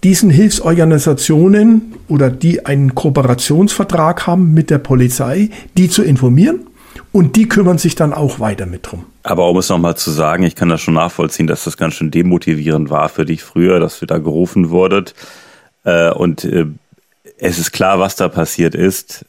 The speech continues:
Speaker 2: äh, aber am Ende wird gesagt, hier, die Frau hat die Anzeige zurückgezogen, Verfahren eingestellt. Also das, das nervt einen doch bestimmt als Polizist.
Speaker 1: Ist auch so und, ähm, man muss aufpassen, dass man nicht, ähm,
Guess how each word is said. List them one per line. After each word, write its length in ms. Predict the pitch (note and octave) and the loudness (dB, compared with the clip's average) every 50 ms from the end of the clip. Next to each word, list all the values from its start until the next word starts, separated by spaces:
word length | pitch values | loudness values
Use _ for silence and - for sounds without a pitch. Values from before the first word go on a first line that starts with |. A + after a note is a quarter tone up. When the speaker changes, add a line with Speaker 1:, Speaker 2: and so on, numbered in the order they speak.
| _ - | _ -6
Speaker 2:
äh, 80 | - E2 | -2 0
aber 560 | E2 E2+ E2+ E2+ E2+ - - E2+ D#2+ E2 E2 | 2 2 2 0 -2 -2 -4 -4 -2 0 0
am 120 | E2 E2 | 0 -2
Ende 500 | E2+ E2+ E2+ F2 F2+ F#2 F2+ F2+ E2+ E2+ - - - - - - - A#2 - - _ _ _ _ _ _ _ _ _ _ - | -2 -2 0 0 2 2 2 2 0 -2 -6 -16 -20 -20 -20 -20 -20 -20 -20 -20 _ _ _ _ _ _ _ _ _ _ -6
wird 120 | F#2 - - | -6 -4 -2
gesagt, 400 | F#2+ E2+ D#2+ E2+ E2+ F2 E2 - | -2 -2 0 0 -2 -2 -4 -4
hier, 220 | - F2+ E2 D#2 | -4 -2 -2 -2
die 120 | - E2 D#2+ | -4 -6 -10
Frau 220 | - - E2+ E2+ | -8 -4 -2 -2
hat 100 | E2+ - | -2 -2
die 100 | - - | -4 -6
Anzeige 520 | - E2+ E2+ - F2 E2+ E2+ E2 E2+ - - - E2+ D#2+ - | -4 -6 -6 -4 -4 -2 -2 -2 -2 -4 -6 -8 -16 -16 -10
zurückgezogen, 920 | - - F#2 E2+ - F2+ - - F#2+ F#2 F2+ F2 F2+ F2+ F2+ F2+ - - | -8 -6 -6 -6 -8 -12 -8 -4 -2 -2 -2 -2 -2 -4 -4 -6 -8 -8
Verfahren 400 | - F2+ E2+ - - E2+ E2+ E2+ | -6 -6 -6 -4 -4 -4 -4 -2
eingestellt. 680 | D#2+ D#2 E2+ E2 E2+ E2 D#2 - - - D#2+ D#2+ D#2+ E2 | -2 -4 -2 -2 -4 -4 -6 -8 -8 -6 -6 -4 -4 -2
Also 140 | E2+ E2 | -2 -2
das, 220 | D#2+ E2 - - - | -2 -4 -4 -8 -10
das 240 | - D#2+ - - - | -12 -12 -10 -6 -2
nervt 360 | F2 G2 A#2 A#2 - - D2+ | -2 0 -2 -2 -4 -6 -8
einen 260 | D2 E2 D#2+ E2+ E2 | -6 -4 -4 -2 -4
doch 120 | E2 D#2+ | -4 -8
bestimmt 400 | - _ - - - D#2+ - - | -10 _ -16 -12 -12 -12 -12 -12
als 140 | - - - | -16 -16 -18
Polizist. 680 | _ - - D2+ D2+ - - - - - - _ _ _ _ _ _ _ - - - - - - - - - - - - - - | _ -16 -14 -14 -14 -14 -18 -20 -20 -20 -20 _ _ _ _ _ _ _ -20 -20 -20 -20 -20 -20 -20 -20 -20 -20 -20 -12 -6 -2
Speaker 1:
Ist 200 | E3 D#3 - - | -2 -2 0 0
auch 180 | D#3 E3 E3 | 0 0 0
so 300 | - - G#3+ G3+ A3 B3 | 0 0 2 4 4 2
und, 420 | B3+ - E3+ E3 F3 F3 E3+ - - | 2 2 2 2 2 2 2 0 -2
ähm, 360 | D#3+ D3+ D3+ D3+ D3+ D#3 - | -2 0 0 0 0 -2 -2
man 240 | - D#3+ D3 - D#3+ | -2 -2 -2 0 2
muss 300 | E3 F#3+ F#3 - - - | 2 2 2 0 -2 -2
aufpassen, 800 | - E3+ D#3+ D#3 - - - D#3+ D#3+ D#3 - F#3+ F3 F3+ E3 - | 0 0 0 0 -2 -4 -4 -4 -2 -2 0 0 0 0 -2 -2
dass 220 | - D#3 C#3+ - E3+ | -2 -2 0 0 2
man 160 | E3 D#3 D3 | 2 4 4
nicht, 420 | D3 C#3+ C#3 C#3 - - - - - | 4 2 2 0 -4 -8 -10 -10 -8
ähm, 420 | E3 C#3+ C3+ C3+ C3+ C3 B2+ B2+ | -6 -4 -2 0 0 -2 -2 -4